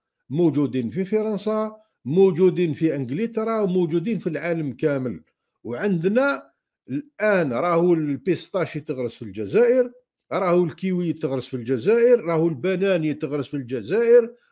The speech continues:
الأناناس راهو يتغرس في الجزائر، عندك المونغ يتغرس في الجزائر، عندك كل شيء. وش خاصك؟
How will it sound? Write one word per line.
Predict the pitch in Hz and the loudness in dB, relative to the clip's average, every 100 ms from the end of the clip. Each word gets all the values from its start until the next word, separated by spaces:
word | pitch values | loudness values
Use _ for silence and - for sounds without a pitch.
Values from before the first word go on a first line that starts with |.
| - | -4
الأناناس | 175 180 185 185 196 175 185 | -2 0 0 2 2 2 0
راهو | 165 151 | 0 2
يتغرس | 151 151 135 123 | 0 -2 -6 -6
في | 127 | -10
الجزائر، | 117 120 120 220 220 214 | -8 -6 -2 0 2 2
عندك | 202 196 180 - | 0 -4 -4 -2
المونغ | 175 190 196 127 - _ _ _ | -2 -2 -2 -4 -10 _ _ _
يتغرس | 160 - 170 160 | -14 -8 -6 -6
في | - | -6
الجزائر، | 143 139 120 208 247 240 247 | -4 -4 -2 -2 -2 -2 -2
عندك | 269 269 | 0 0
كل | - 311 226 | 2 2 2
شيء. | 247 247 127 - _ _ _ - | 2 2 0 -4 _ _ _ -14
وش | - | -8
خاصك؟ | 208 165 - | -6 -6 -8